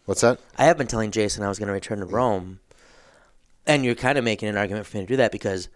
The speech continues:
Speaker 2: uh, Rome doesn't necessarily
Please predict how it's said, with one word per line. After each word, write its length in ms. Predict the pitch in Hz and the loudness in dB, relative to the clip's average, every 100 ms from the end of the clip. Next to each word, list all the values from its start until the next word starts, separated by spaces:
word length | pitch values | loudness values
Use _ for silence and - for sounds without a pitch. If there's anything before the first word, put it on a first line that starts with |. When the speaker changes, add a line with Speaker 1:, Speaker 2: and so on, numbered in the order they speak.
| _ _ _ _ - | _ _ _ _ -2
Speaker 2:
uh, 320 | 120 101 92 - | 0 2 0 -6
Rome 560 | 85 117 151 165 151 - - | 0 4 4 2 -6 -12 -4
doesn't 260 | 120 120 | -2 -2
necessarily 640 | 113 104 104 - 104 95 | -4 -6 -6 -2 -2 -4